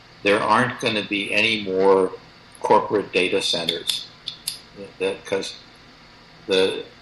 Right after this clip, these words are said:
economies of scale of the public cloud make it so much cheaper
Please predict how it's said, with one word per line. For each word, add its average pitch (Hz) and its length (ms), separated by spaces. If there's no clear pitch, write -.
economies 131 760
of - 60
scale 113 680
of 90 160
the 98 180
public 98 300
cloud 95 640
make 92 200
it - 140
so 110 180
much 107 380
cheaper 104 520